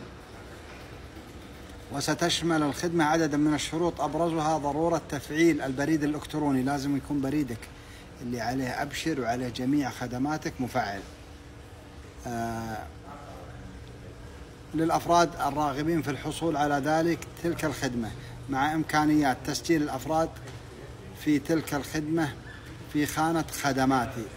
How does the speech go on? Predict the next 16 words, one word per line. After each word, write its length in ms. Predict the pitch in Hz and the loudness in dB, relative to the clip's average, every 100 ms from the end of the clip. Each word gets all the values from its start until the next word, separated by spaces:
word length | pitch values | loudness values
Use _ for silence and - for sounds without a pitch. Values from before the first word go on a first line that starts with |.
| - | -4
ثم 200 | 151 143 | 2 2
اختيار 440 | 131 - 151 135 | 0 -2 0 0
الخدمات 480 | 127 143 135 135 127 | -2 -2 0 0 0
العامة 420 | 139 139 165 170 - - - - | 0 0 0 -2 -4 -10 -12 -8
والتسجيل 680 | 131 - 135 - 160 165 - - - - - - - | -6 -4 -4 2 4 4 2 -12 -16 -14 -12 -8 -2
في 200 | 143 135 | 0 0
خدمة 420 | - 147 151 156 | -4 -2 0 0
كفو 460 | - 156 131 170 | 0 -2 2 2
مثل 220 | 160 123 127 | 2 2 2
ما 180 | 131 | 2
شرحنا 480 | 123 131 120 131 120 110 | 0 -4 -2 -2 -2 -4
لكم. 160 | 117 110 - - - - - - - | -10 -10 -12 -14 -12 -12 -12 -10 -8
ختاما، 380 | 139 156 151 156 156 139 | -2 2 4 4 2 -2
الله 180 | 139 127 | 2 4
يعز 280 | 117 117 | 4 0
السعودية 640 | 117 - 117 117 123 113 | 0 0 0 0 2 2